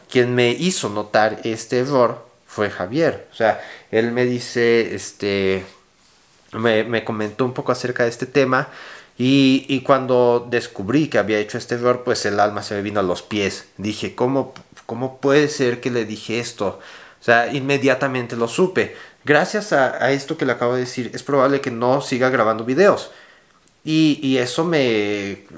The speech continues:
me destruyó. O sea, realmente es algo que, que no quiero volver a experimentar. Porque,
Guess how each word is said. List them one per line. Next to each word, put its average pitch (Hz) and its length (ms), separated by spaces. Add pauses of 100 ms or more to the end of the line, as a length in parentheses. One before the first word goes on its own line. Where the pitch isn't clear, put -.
(180)
me 101 360
destruyó. 101 580
O - 300
sea, 107 260
realmente 113 540
es 139 120
algo 120 320
que, 98 400 (680)
que 131 100
no 131 240
quiero 143 220
volver 123 260
a 113 40
experimentar. 92 760 (320)
Porque, 113 500